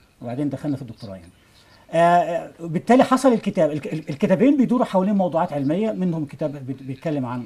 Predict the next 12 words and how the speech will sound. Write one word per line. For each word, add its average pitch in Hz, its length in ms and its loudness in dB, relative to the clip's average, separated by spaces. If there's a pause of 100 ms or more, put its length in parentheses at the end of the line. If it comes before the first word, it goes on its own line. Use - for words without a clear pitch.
عن، 117 380 -10
عن 113 200 -10
بداية 131 300 -6
الكون، 175 340 -4 (320)
وده 113 120 -10
كتاب 117 240 -10 (100)
لطيف 113 540 -10
يعني، 127 220 -8
الناس 123 240 -6
تقراه 127 300 -6
يعني، 123 240 -8
لطيف. 160 340 -12